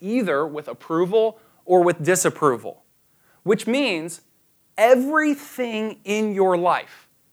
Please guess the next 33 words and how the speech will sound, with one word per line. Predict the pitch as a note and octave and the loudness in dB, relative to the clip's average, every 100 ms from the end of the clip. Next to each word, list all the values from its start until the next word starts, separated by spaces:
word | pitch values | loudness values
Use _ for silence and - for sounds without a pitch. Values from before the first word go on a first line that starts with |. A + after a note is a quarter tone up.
| _ - | _ -10
not | F3 G3 B3 | -4 -2 -2
just | D4+ A3+ | -6 -4
Bible | F3 G3+ G3 G#3 | 2 2 4 2
reading | G3 G3+ G3 G3 G3 F3+ | 0 -2 -2 -2 -4 -6
and | C#3+ | -2
raising | C#3+ F3 G3 | 0 0 0
your | G#3+ | -6
hands | G3 G3 F#3 | -4 -4 -4
when | F#3+ | -6
you | F#3+ | -4
worship | F#3 E3 F#3+ F#3 G3 F#3+ F#3 F#3 - _ _ | -2 2 2 2 0 4 4 2 -6 _ _
or | D3 | -6
going | B2 D#3 F#3+ A3 | 4 4 4 0
to | G#3 | -4
church, | - - F#3 F3+ | -6 2 2 4
not | F#3 F3+ | 2 2
just | G#3 | -2
those | A#3+ A3+ | -4 -4
spiritual | - A3 A3+ F#3 | -4 -2 -2 -4
things, | - B2 A2 - - _ _ | -10 -12 -14 -18 -20 _ _
but | - G3 | -10 -8
even | G3+ B3 A3+ | -6 -4 -4
how | D#3 - - F3 A3 | -6 -12 -6 -4 -4
you | G#3+ C4 | -6 -8
do | F#3 G3+ | -6 -6
your | F#3+ F3+ | -8 -10
homework, | F3 - C3+ A2 G#2 A#2+ E3+ _ _ _ _ _ | -12 -14 -14 -16 -20 -20 -20 _ _ _ _ _
how | - F3+ G3+ | -6 0 0
you | A3 A3+ | -2 -6
treat | A3 - F#3+ G3 | -10 -6 -6 -6
your | E3+ D3 | -8 -8
roommate, | A#2 B2+ D#3+ F3+ A2+ G2+ G#2+ _ _ | -8 -10 -10 -10 -14 -20 -20 _ _
and | - A#3 B3 D3+ A#2 C3+ | -14 -10 -6 -6 -6 -10